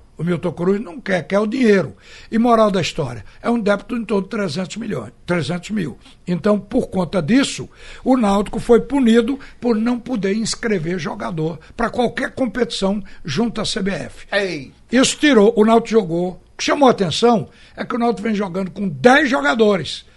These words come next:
Speaker 1: sem banco, sem nada. Dez jogadores no sub-quinze.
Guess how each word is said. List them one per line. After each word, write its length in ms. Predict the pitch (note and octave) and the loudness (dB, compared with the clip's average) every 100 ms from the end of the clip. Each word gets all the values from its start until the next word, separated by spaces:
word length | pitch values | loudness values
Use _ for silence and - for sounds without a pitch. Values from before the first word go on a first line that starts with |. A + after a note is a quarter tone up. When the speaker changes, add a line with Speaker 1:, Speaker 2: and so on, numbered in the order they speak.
| - | -6
Speaker 1:
sem 320 | - C4+ B3 | 2 4 4
banco, 440 | D3+ G3+ A#3+ A#3+ | 2 2 2 0
sem 220 | - C4 B3 | -6 -4 0
nada. 400 | G3 D#3+ A2 - - - - | 0 -2 -6 -16 -20 -20 -12
Dez 360 | B2+ G#3+ B3 | 0 2 4
jogadores 480 | F#3 A3 F3+ D3+ G#3+ | 2 0 -2 -2 -2
no 100 | G#3 | -2
sub-quinze. 880 | - G#3+ F#3+ - F3 E3+ A2+ G#2 F#2 | -4 -4 -4 -4 -4 -4 -6 -10 -16